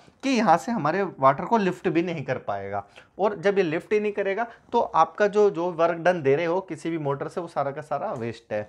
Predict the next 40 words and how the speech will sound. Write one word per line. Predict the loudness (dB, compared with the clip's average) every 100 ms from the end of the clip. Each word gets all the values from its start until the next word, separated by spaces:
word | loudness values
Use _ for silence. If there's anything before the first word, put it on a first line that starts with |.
| -12 -20 _ _
तो | 2 2 -6 _ _ 4
क्या | 4
किया | 4 2
जाता | 2 0 2 2
है, | 2 -4 _
इसीलिए | -4 -2 2 2
हम | 2
इसको, | -4 -4 -4 -4 _ -2
एयर | 0 4
को | 4
रिमूव | 4 2 -2 -4
करते | -8 -8 -8 -8
हैं। | -10 -12 _ _ -4
और | 4 4 2 _
लिक्विड | -6 -6 -4 -2
को | 0 0
क्यों | 0 -2
करते | -2 -4 -8
हैं, | -10 _ -14
उसका | -6 -4
रीज़न | -2 -4 -6
क्या | 2 2
होता | 2 -2 -4
है? | -6 -10 _ -8
देखिए, | -4 -4 -6 -10 _ _ _
जो | 0 0 0
एयर | 0 2 0
की | -2 -6
जो | -4
डेंसिटी | 0 0 0 -4 -2 0
होती | -2 -4 -4
है, | -2 -4 -8 _ _ -4
ये |
डेंसिटी | -2 -2 -4 -8 -2
का | -2
सिंबल | -2 -2 0 0
है, | -2 -8 _ -20 -10
वो | -2 -2 -2 -8 _ -2
लगभग, | 4 4 4 2
लगभग | 2 0 -2